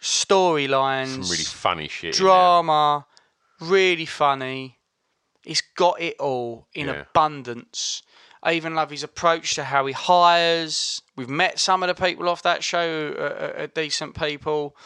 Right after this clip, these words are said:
Speaker 1: Fuck me. It's, it's leaps head and shoulders up in it. And I struggle to watch. As I said, the most recent season, I watched that, which is, what, got to be a couple of years old now in itself, isn't it? I watched that. I missed it because I was busy, and then I sat down and watched it in a day,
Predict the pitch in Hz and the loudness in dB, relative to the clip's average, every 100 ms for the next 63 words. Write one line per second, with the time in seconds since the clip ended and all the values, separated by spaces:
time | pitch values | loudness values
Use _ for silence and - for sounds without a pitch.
0 | - - - _ _ - 180 - 139 120 | -20 -20 -20 _ _ -2 0 0 -6 -10
1 | - 165 165 - 175 - 180 185 185 - | -8 -4 -4 -2 -2 -2 0 -2 -2 -4
2 | - - 196 180 165 - 143 120 - - | -8 -4 -4 -4 -4 -2 -2 -4 -6 -6
3 | 160 127 - _ _ - - 185 - 175 | -6 -14 -18 _ _ -2 2 2 2 2
4 | - 233 233 214 190 - 165 175 - - | 4 4 2 -2 -6 -4 2 2 0 -6
5 | - - - _ _ _ _ _ _ _ | -8 -10 -18 _ _ _ _ _ _ _
6 | _ _ _ _ _ _ _ - - _ | _ _ _ _ _ _ _ -20 -20 _
7 | 165 175 196 156 160 - 170 175 160 151 | -4 0 0 0 -2 0 0 0 0 -2
8 | 131 131 127 - 120 117 123 - 156 151 | -2 -6 -4 -4 -4 -8 -2 0 2 0
9 | - 131 110 - 123 127 _ 117 78 110 | 0 -2 -2 -4 -6 -6 _ -10 -8 -8
10 | 101 95 101 110 113 110 123 117 101 107 | -8 -4 -6 -4 -4 -2 -2 -2 -8 -6
11 | 110 110 - 127 139 117 - - - - | -8 -4 -2 -2 -4 -10 -14 -20 -20 -2
12 | 165 170 180 - 143 160 208 - - 123 | 0 2 2 2 2 2 2 2 0 -4
13 | 143 147 135 127 170 143 120 123 139 139 | -4 -8 -8 -2 0 0 -2 -4 -2 0
14 | 135 - 151 - 147 131 131 131 - - | 0 2 0 2 0 0 -4 -4 -4 -4
15 | 107 123 120 143 120 104 107 | -4 -6 -2 2 2 0 -8